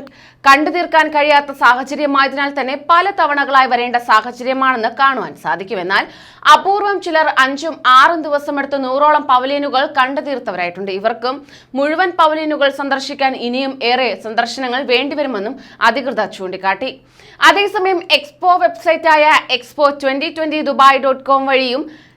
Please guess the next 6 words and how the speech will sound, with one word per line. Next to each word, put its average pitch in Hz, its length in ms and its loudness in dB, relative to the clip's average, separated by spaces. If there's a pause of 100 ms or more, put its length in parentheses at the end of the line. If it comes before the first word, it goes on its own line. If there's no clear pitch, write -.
(100)
ലോകത്താകമാനമുള്ള 311 1120 4
അംഗീകൃത 269 600 0
ടിക്കറ്റ് 285 500 -4
വിൽപ്പന 285 520 -6
ഏജൻസികളിലൂടെയുമാണ് 269 1600 -2
ടിക്കറ്റ് 349 320 -4